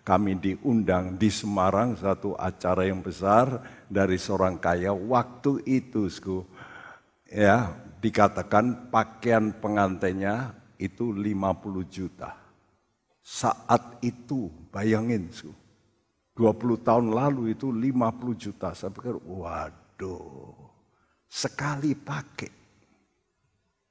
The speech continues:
Bener nggak, sku? Masa mau dipakai ulang-ulang? Kan dipakai cuma sekali. Ya, dan dia tidak mau, sku, nyewa.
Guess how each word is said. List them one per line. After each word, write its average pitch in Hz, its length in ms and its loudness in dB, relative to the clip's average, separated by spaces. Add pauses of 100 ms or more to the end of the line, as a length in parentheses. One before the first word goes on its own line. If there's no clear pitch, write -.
(260)
Bener 156 320 4
nggak, - 160 -6
sku? - 160 -14 (500)
Masa 135 320 2
mau 123 140 6
dipakai 92 480 0
ulang-ulang? 90 640 -2 (800)
Kan 214 180 2
dipakai 131 400 2
cuma 139 300 -4
sekali. 185 480 -4 (1080)
Ya, 131 240 10 (640)
dan 156 240 12
dia 175 160 10
tidak 117 320 8
mau, 135 480 4
sku, 131 320 2
nyewa. 120 560 4